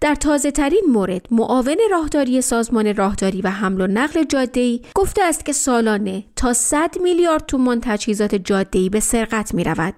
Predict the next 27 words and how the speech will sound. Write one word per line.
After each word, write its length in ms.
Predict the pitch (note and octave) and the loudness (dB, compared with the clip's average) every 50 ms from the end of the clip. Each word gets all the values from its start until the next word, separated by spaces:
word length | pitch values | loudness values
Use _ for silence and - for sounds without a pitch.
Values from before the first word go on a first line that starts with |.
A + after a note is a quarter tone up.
| - _ - | -12 _ -4
این 160 | - A#3+ G#3+ - | -2 0 0 0
تجهیزات 640 | A#3+ G#3+ G#3+ - - G3+ G3 A#3+ C#4+ F#4+ G#4 - - - - | 0 0 0 0 0 0 2 2 2 0 -2 -4 -8 -12 -10
شامل 440 | - - - E4+ D#4+ D#4+ E4+ E4 D#4+ E4+ - - - | -6 -2 0 0 2 2 2 0 0 -2 -2 -2 -2
علائم 460 | D4+ C#4+ C#4+ C#4+ C#4 - - F#4 G#4 A4 G#4 F#4 | 0 2 2 2 2 0 0 0 0 0 2 2
راهنمایی 580 | D#4+ C4 G#3+ G#3+ A3 G#3+ G#3 G3+ F#3+ F#3 F#3+ | 2 2 2 0 0 0 0 0 0 0 0
و 140 | F#3 F#3+ F#3 | 0 0 0
رانندگی، 720 | F#3 F#3 F#3 F#3 F#3+ G3 F#3+ F#3 F#3+ - C4 C#4+ C#4 C#4 - - - | 0 0 0 -2 -2 -2 -4 -4 -2 2 2 2 2 0 -4 -4 0
نرده‌های 760 | A#3+ A#3+ A#3+ B3+ B3+ B3 A#3 B3+ C4 C4+ D4 F4 G4+ G#4 G4+ - - | 2 2 2 2 0 0 0 0 0 0 2 2 2 2 2 2 2
پل‌ها، 460 | A#3+ G#3+ G3+ F#3+ F3+ G3 F#3+ F#3 G3 - - | 0 0 0 0 0 -2 -2 -2 -4 -6 -4
گاردریل، 720 | - C4+ B3 A#3+ A#3+ A#3 A3+ A#3 B3 C4+ C#4 D4 D#4 F4 F4+ - - - | -2 0 2 2 2 0 -2 -2 -2 0 0 0 0 -2 -6 -8 -10 -6
تجهیزات 680 | - C#4 B3+ B3+ - - C4+ C4 A#3 D4 E4 G#4 - G#4 F#4+ | -4 -4 -4 -2 -2 0 0 2 2 2 0 2 2 2 2
روشنایی 580 | F4+ E4 D4 - C#4+ B3+ B3+ B3+ B3+ B3 B3 A3+ - | 2 2 0 0 0 0 0 0 0 0 -2 -2 -2
و 100 | C4+ C4+ | -2 -2
حتی 300 | C#4+ F4 G#4 - - A4 G#4+ - | 0 0 0 0 0 0 2 2
دوربین‌های 640 | E4 D4 B3 G#3 A#3 A#3 A#3+ B3+ B3+ C4 C#4 D4 | 2 2 2 2 0 0 2 2 2 2 2 0
ثبت 380 | - - - D4 C#4 C#4 - D4 | 0 0 0 0 0 0 -2 -4
تخلف 680 | D4 - D4 C#4 - - C4 C4 B3 G3+ - - - | -2 0 -2 -2 0 0 0 2 2 0 0 -4 -6
است. 400 | D#3+ - - - - - - - - | -4 -4 -4 -6 -6 -8 -14 -10 -4
به 80 | - A#3 | -4 -2
گفته 340 | A3 C4 B3+ B3 - - F#4 G#4+ - - | 0 0 -2 -2 0 0 0 0 0 0
احسان 440 | E4+ D#4 D4 C4 - - D#4+ E4+ G4+ A4 G#4 F#4+ | 0 0 0 0 0 0 0 0 2 2 2 2
عراقی‌زاده، 720 | F4 D4+ B3 G#3+ G#3+ G3+ - G3 F#3 F3+ A3 C4 D4 D4+ D4 - - - | 2 2 0 0 -2 -2 -2 -2 -2 0 0 0 0 -2 -4 -6 -8 -2
مدیر 320 | B3 B3 C4 B3+ C4+ C4 B3 | 0 0 2 2 0 0 0
کل 220 | - - F4 G4 G4+ G4+ F#4 | 0 0 2 4 4 2 2
راهداری 560 | D4+ B3 A#3+ A#3 - A3+ G#3 G#3 F#3+ G#3 G3+ | 2 0 0 0 0 0 0 0 0 0 -2
کرمان، 240 | G3+ - G#3+ G3 F3+ | -2 -2 -2 -2 -2
مان 260 | - G#3 A3 A#3 A#3+ | 0 0 0 0 0